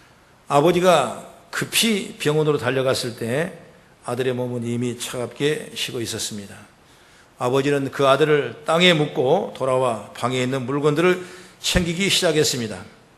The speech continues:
그때 아버지는 책상 위에 놓여 있는 아들의 일기장을 보았습니다. 일기장에는, "하나님, 제 아빠가 예수님 믿게 해주세요.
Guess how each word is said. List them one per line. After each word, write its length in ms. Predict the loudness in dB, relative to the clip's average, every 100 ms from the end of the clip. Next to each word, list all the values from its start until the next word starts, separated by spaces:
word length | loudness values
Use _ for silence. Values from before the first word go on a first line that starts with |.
| _ _ _
그때 260 | -10 -2 2
아버지는 600 | 2 2 0 -2 -4 -6
책상 460 | -4 -4 0 0 2
위에 220 | 0 0
놓여 180 | 0 0
있는 460 | 2 0 0 -2 -10 -20 -20 -20 _ _ _ _ _
아들의 580 | -2 2 2 2 0 -2
일기장을 920 | -6 -6 -8 -4 -2 0 0 -2 -8 -10
보았습니다. 580 | -6 -4 -4 -6 -10 -14 -18 -20 _ _ -4
일기장에는, 880 | 0 0 4 4 6 6 4 0 -8 -16 -16
"하나님, 540 | -6 0 2 2 0 -8 -18 -20 -20 -20 _
제 180 | -2 2
아빠가 680 | 2 2 2 4 2 0 -4
예수님 460 | -2 0 -2 -4 -4
믿게 240 | -6 -6
해주세요. 440 | -8 -6 -6 -6